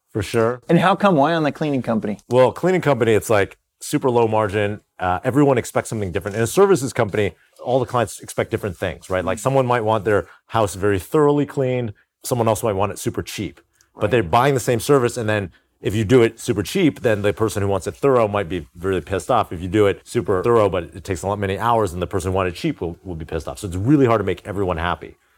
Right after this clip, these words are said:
Speaker 1: You
Speaker 2: Mm-hmm.
Speaker 1: know, um, that's one of the things. And the same is true. You think that's only for cleaning, but it's also true for law firms, right?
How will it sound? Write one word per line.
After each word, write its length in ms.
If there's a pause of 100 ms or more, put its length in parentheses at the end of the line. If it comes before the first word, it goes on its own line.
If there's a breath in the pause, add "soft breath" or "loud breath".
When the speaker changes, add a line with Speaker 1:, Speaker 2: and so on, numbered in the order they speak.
(160)
Speaker 1:
You 80
Speaker 2:
Mm-hmm. 80
Speaker 1:
know, 260
um, 300
that's 200
one 100
of 60
the 80
things. 240
And 100
the 40
same 200
is 80
true. 240
You 160
think 180
that's 360
only 200
for 120
cleaning, 340
but 120
it's 100
also 180
true 160
for 100
law 180
firms, 300
right? 180